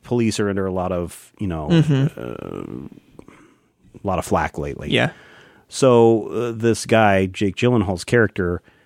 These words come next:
Speaker 1: has been tasked with filming and doing a documentary in this class that he's taken, night class. And so he decides to just run cameras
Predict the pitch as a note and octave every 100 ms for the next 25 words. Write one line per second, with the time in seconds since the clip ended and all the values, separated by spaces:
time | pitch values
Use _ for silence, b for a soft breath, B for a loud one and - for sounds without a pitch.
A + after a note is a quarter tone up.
0 | b b b A2+ A2 - G2+ - A#2 A2
1 | - G#2+ G#2+ - - C#3 D3 B2+ G2 F#2
2 | F#2 A2+ G#2 F#2 G2+ - G2+ A2 G2+ F2
3 | F2+ - - A2 - F2+ E2 G2+ F2 F2+
4 | A#2 - E2 D2 - G2+ G#2+ C#3 D3 -
5 | F#2+ F#2 - G#2 G#2 - G#2+ A2 G#2 -
6 | A#2+ A2+ F#2 E2+